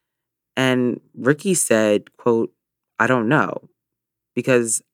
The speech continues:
I didn't know what to think at that point. I really didn't know what to think.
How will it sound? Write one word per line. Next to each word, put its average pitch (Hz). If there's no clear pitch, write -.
I 120
didn't 127
know 123
what 110
to 101
think 135
at 98
that 82
point. -
I 123
really 135
didn't 120
know 117
what 135
to 101
think. -